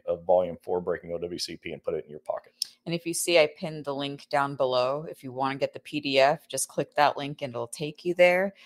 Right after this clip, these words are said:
Speaker 2: We also have some gear, and, uh, shop away.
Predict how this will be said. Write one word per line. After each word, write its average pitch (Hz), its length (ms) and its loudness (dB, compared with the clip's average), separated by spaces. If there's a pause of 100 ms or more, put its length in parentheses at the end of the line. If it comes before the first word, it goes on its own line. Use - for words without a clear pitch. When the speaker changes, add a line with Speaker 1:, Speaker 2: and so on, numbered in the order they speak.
(140)
Speaker 2:
We 160 120 4
also 151 280 6
have 151 240 -2
some 131 320 -4
gear, 139 520 4 (520)
and, 139 320 -4
uh, 135 280 0 (380)
shop - 320 -2
away. 180 380 0